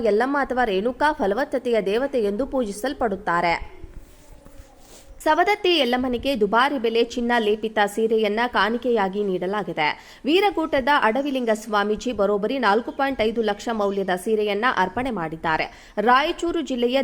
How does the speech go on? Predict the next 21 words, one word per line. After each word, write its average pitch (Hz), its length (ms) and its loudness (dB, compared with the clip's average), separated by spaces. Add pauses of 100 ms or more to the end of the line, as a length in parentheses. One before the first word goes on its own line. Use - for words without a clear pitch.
ದೇವದುರ್ಗ 233 400 2 (180)
ತಾಲೂಕಿನ 202 400 0 (380)
ವೀರಗೂಟದ 320 640 2 (120)
ಅಡವಿಲಿಂಗ 269 400 -2 (140)
ಸ್ವಾಮೀಜಿ 220 500 2
ಯಲ್ಲಮ್ಮನಿಗೆ 220 560 0
ಸೀರೆ 208 280 0
ನೀಡಿದ್ದಾರೆ. 165 520 -2 (380)
ಜಂಬಗಿಯ 330 460 2 (140)
ಪ್ರಭುದೇವ 247 420 2
ಬೆಟ್ಟದ 233 460 -2
ಶಿವಯೋಗೇಶ್ವರ 233 720 0 (100)
ಸಂಕಲ್ಪದಂತೆ 202 640 -2 (100)
ಅರ್ಪಣೆ 233 360 -4
ಮಾಡಿದ್ದಾರೆ. 165 480 0 (340)
ಸುಮಾರು 311 320 2 (120)
ಎಪ್ಪತ್ತು 330 340 -2
ವರ್ಷಗಳ 254 300 0 (100)
ಹಿಂದೆ 233 260 -2
ಮಾಡಿಕೊಂಡ 220 360 0 (100)
ಸಂಕಲ್ಪವನ್ನ 233 1000 -2